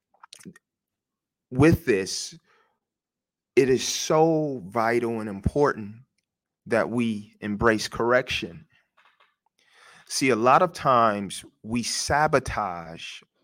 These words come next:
our joy, we sabotage our peace, and we stay in a cycle of despair, a cycle of depression,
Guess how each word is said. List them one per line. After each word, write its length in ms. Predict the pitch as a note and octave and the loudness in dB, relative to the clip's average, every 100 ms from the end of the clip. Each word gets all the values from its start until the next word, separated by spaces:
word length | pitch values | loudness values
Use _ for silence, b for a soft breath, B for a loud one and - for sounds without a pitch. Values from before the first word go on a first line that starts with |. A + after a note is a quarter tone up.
| _ | _
our 200 | A2+ G#2+ | -4 -2
joy, 580 | G2+ G#2 A2 G2+ F2+ F2 | -4 -4 -2 -2 -2 -6
we 180 | F2 A#2 | -6 -6
sabotage 1120 | A2 - - C3+ C#3+ B2+ - G#2+ F#2+ E2+ D#2+ - | -6 -6 -2 -2 -2 -6 -4 -2 -2 -6 -10 -10
our 160 | G2 F#2+ | -8 0
peace, 680 | - - A2+ D#2+ - - - _ _ _ _ _ _ _ _ - | 2 2 0 -6 -12 -14 -18 _ _ _ _ _ _ _ _ -2
and 220 | A#2 A#2 | 0 2
we 180 | B2 A#2 | 2 0
stay 520 | - - C#3+ C#3+ C#3+ | -4 -2 2 2 0
in 200 | G#2 A#2 | -4 -6
a 80 | G2 | -6
cycle 680 | - C#3 B2 B2 G#2+ F2+ | -4 0 0 0 -2 -2
of 200 | G2 G2 | -4 -6
despair, 760 | G2 - - A#2+ G#2+ E2+ D2+ - | -8 -10 -4 -2 0 -2 -10 -18
a 60 | G2 | -14
cycle 640 | - - B2+ C3+ A2+ G#2 | -10 -2 -2 -2 -4 -4
of 360 | G2+ F#2+ E2 C#2+ - - _ _ - | -2 -2 -4 -10 -18 -20 _ _ -14
depression, 760 | F#2 - - A2+ - - - | -4 0 2 2 0 -10 -16